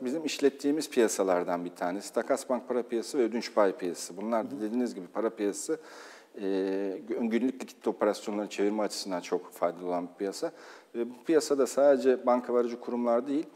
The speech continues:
Speaker 1: e, sigorta şirketleri gibi, diğer finansal kuruluşlar gibi, leasing, factoring şirketleri gibi kuruluşların da üye olmasıyla,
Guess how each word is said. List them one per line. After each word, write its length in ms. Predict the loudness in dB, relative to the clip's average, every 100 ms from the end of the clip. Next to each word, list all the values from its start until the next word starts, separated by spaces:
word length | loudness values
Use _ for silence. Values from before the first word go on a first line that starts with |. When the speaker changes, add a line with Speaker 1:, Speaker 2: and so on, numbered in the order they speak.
| -20 -20 -20 -10
Speaker 1:
e, 220 | -8 -6
sigorta 420 | -4 4 4 4
şirketleri 560 | -2 -4 -4 -4 -4 -4
gibi, 220 | -4 -2
diğer 220 | 2 2
finansal 460 | 2 -2 0 0 0
kuruluşlar 500 | -2 -10 -6 -4 -4
gibi, 280 | -4 -4 -4
leasing, 220 | -4 -6
factoring 380 | -6 -4 -8 -8
şirketleri 580 | -12 -8 -6 -4 -4
gibi 140 | -4 -8
kuruluşların 560 | -8 -10 -8 -4 -2
da 60 | -2
üye 180 | 0 2
olmasıyla, 560 | 2 0 -4 -2 -2